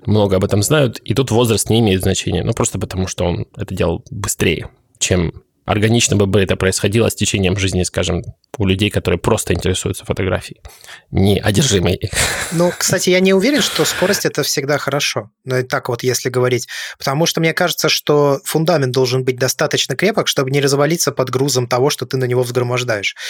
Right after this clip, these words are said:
Speaker 2: Есть у меня опасение, что вот всё то, что я в себя поглощаю, как бы оно не сколлапсировало в результате из-за того, что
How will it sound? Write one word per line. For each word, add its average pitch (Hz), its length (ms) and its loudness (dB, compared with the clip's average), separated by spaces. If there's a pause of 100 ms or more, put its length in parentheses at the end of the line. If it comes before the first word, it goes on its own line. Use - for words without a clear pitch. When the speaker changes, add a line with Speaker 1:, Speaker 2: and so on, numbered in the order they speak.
(260)
Speaker 2:
Есть 139 440 0
у 143 60 0
меня 135 220 2
опасение, 165 440 0
что - 240 -2
вот 123 160 -4 (100)
всё - 280 0
то, 139 260 2
что - 180 -2
я 127 160 -2
в - 60 -4
себя 131 260 -2
поглощаю, 131 540 0
как 151 220 -4
бы 131 100 2
оно 139 260 2
не 131 400 0
сколлапсировало 123 840 0
в 107 40 -8
результате 113 540 -6
из-за 117 160 -4
того, 123 220 -2
что 120 300 -4